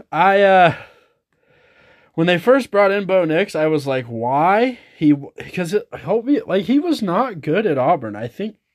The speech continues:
it's just something that, I remember watching him play at Auburn, and he just wasn't good. Like, listen to his numbers the first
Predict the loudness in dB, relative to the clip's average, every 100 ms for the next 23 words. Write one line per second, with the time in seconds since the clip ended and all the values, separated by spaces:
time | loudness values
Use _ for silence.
0 | _ _ _ _ _ _ _ _ -6 -4
1 | -6 -4 -4 -2 -6 -2 2 0 -2 _
2 | _ _ _ _ _ _ _ _ _ _
3 | _ _ _ _ -4 0 4 4 4 2
4 | 0 -6 -6 -4 -2 -2 -4 -12 _ _
5 | -6 -2 -2 -2 -2 -2 -4 -8 -4 -2
6 | -2 -4 -4 -4 -2 -4 -6 -2 -2 0
7 | -2 0 -2 -2 -6 -6 -6 -2 -4 -6
8 | -14 -10 -6 -6 -8 -12 -16 -20